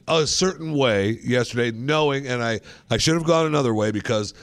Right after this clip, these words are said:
I went the way I usually go in the morning, and I know that in the afternoon that gets backed up, and I should have went another way. I know that. But I'm already there, so,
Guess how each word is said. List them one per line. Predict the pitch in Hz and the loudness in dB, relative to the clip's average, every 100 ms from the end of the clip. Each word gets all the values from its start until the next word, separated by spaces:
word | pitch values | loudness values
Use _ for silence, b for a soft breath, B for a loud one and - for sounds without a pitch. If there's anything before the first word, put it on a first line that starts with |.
| B - | B -2
I | 117 | 0
went | 131 143 | 2 0
the | 131 | 0
way | 120 127 | 0 2
I | |
usually | 120 131 117 120 | 2 0 0 2
go | 127 123 | 2 2
in | 110 | 0
the | |
morning, | 110 117 117 120 110 | 0 0 0 -2 -4
and | 117 | -4
I | 113 | -4
know | 120 131 | -2 -2
that | 123 | -2
in | 113 | -6
the | 110 117 | -4 -4
afternoon | 117 - 113 113 110 107 b _ | -2 -4 -6 -4 -6 -10 b _
that | 120 113 | -4 -2
gets | 117 | -6
backed | - 123 135 - | -2 0 0 0
up, | 113 104 | -2 -2
and | 110 104 | -4 -4
I | 104 | -4
should | - 123 | -4 -4
have | 110 | -2
went | 104 107 | -2 -2
another | 104 104 104 | -2 0 0
way. | 101 101 101 101 | 0 2 0 -2
I | 131 | -4
know | 147 127 | 0 0
that. | 95 80 71 B B B | 0 -4 -8 B B B
But | 127 123 | 0 0
I'm | 117 120 123 | 0 -2 -2
already | 107 123 135 143 147 | 0 2 2 2 2
there, | 131 123 120 | 2 4 2
so, | - 117 107 113 | 0 -2 -2 -4